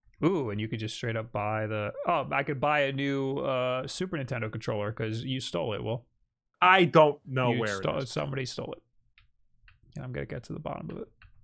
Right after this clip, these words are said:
Speaker 2: It's probably Mom.
Speaker 1: Is this, is this not, hold on, where did that go? I just, I just saw the, uh, Earthbound font. There it is.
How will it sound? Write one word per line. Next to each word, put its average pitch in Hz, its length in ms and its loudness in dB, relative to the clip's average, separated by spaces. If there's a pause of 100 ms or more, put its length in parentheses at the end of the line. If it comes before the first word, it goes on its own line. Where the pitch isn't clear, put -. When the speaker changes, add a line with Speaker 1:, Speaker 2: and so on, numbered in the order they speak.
(260)
Speaker 2:
It's - 120 -8
probably 160 280 10
Mom. 107 300 4 (640)
Speaker 1:
Is 143 100 0
this, 196 160 -2
is 147 220 -4
this 262 180 -2
not, 165 640 -2 (1000)
hold 117 200 -2
on, 95 140 -6
where 120 100 -2
did 127 60 -2
that 110 160 -4
go? - 180 -8 (3250)
I 131 120 0
just, 131 320 -4
I 135 140 0
just 131 280 -6
saw 113 280 0
the, 110 160 -4
uh, 104 520 -4
Earthbound 107 680 -6 (420)
font. - 600 -8 (180)
There 101 200 -4
it 92 60 -6
is. - 240 -10